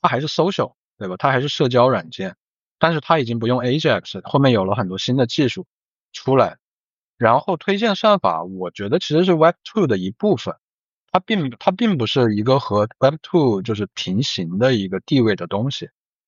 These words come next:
它是 Web two的一部分，就是 Web two里面有一部分是继续用 Web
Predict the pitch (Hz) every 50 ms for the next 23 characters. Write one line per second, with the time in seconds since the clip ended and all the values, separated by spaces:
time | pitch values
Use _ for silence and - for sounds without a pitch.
0 | _ _ _ _ 156 165 - - 190 156 175 175 - - 190 156 123 104 101 127
1 | 160 131 123 95 92 - 135 135 120 123 - _ _ _ _ _ - 160 180 208
2 | - - 262 214 160 131 131 139 127 120 107 101 107 139 214 185 196 175 151 -
3 | - 151 131 - 196 180 - 139 120 - _ _ _ 160 160 147 131 117 107 123
4 | 170 180 151 113